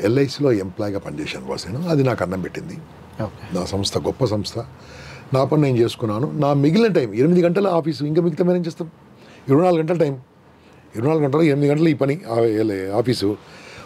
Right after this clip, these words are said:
Speaker 1: ఓ ఏడు గంటలు స్నానం చేయడానికి, ఇంకో మిగతా ఎనిమిది, తొమ్మిది గంటలు ఏం చేస్తాం? కాబట్టి ఆ నిద్ర ఇది పోగా మిగతా టైం అంతా సమాజానికి ఇవ్వడం మొదలుపెట్టాను.
Speaker 2: మనిషి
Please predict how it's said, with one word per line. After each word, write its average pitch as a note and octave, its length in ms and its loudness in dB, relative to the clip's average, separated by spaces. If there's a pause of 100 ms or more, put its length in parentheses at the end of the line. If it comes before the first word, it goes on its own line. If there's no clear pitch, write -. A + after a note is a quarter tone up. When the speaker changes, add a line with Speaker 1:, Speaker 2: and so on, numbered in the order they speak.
Speaker 1:
ఓ F3 140 6
ఏడు F3 180 4
గంటలు D#3+ 480 2 (800)
స్నానం C#3+ 380 2
చేయడానికి, C#3 280 2
ఇంకో C3 300 -2
మిగతా E3+ 240 2
ఎనిమిది, E3 240 0
తొమ్మిది E3 200 2
గంటలు D3 140 2
ఏం E3+ 80 2
చేస్తాం? G2+ 260 -2 (1200)
కాబట్టి B2 560 2
ఆ F2 80 -2
నిద్ర F#2+ 480 0
ఇది A#2 200 0
పోగా C3 240 4
మిగతా A#2 280 -2
టైం G#2+ 220 -4
అంతా B2 160 -8
సమాజానికి A#2+ 420 -2
ఇవ్వడం A2+ 220 0
మొదలుపెట్టాను. F2+ 720 -6 (420)
Speaker 2:
మనిషి D#3 340 -2